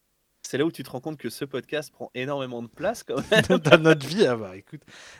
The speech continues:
Speaker 2: Euh, non, alors, je me suis trompé, ils ont
Speaker 1: Je
Speaker 2: fini
Speaker 1: suis allé jusqu'à télécharger une appli qui me donne les résultats, mais seulement de l'Udinese. <laughs>
Speaker 2: Bah, de l'Udinese, du Zénith
Speaker 1: Et de
Speaker 2: Saint-Pétersbourg.
Speaker 1: Saint-Pétersbourg,
Speaker 2: Euh,
Speaker 1: voilà.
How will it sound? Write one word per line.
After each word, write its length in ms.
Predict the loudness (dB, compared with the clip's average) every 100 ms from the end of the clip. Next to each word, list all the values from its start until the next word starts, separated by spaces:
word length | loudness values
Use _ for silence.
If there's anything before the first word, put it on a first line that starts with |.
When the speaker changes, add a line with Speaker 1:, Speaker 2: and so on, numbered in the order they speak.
| 0
Speaker 2:
Euh, 40 |
non, 120 | 2 6
alors, 200 | 10 10
je 80 | 8
me 40 |
suis 120 | 0
trompé, 240 | 0 2 4
ils 100 | 2
ont 60 |
Speaker 1:
Je 60 | 2
Speaker 2:
fini 140 | 2
Speaker 1:
suis 80 | 4
allé 180 | 4 4
jusqu'à 360 | 0 _ 0 0 0
télécharger 540 | -6 -4 -6 -4 -6 -6
une 180 | 0
appli 380 | 0 0 -12 -14 _
qui 120 | -14
me 160 | -8 -4
donne 240 | -4 -4
les 80 | -6
résultats, 440 | -10 -10 -4 -4 -4
mais 140 | -8 -6
seulement 500 | 4 4 4 0 0
de 60 |
l'Udinese. 600 | -2 -6 -6 -6 -8 -12 -16 -6
<laughs> 240 | -6 -4 2
Speaker 2:
Bah, 240 | 4 2
de 180 | 2 4
l'Udinese, 640 | 4 0 2 4 6 6
du 100 | 2 -4
Zénith 320 | 0 0 0
Speaker 1:
Et 260 | 0 2
de 100 | 6
Speaker 2:
Saint-Pétersbourg. 120 | 6 6 4
Speaker 1:
Saint-Pétersbourg, 400 | 6 4 2 2 2
Speaker 2:
Euh, 140 | 2
Speaker 1:
voilà. 300 | 0 -2 -2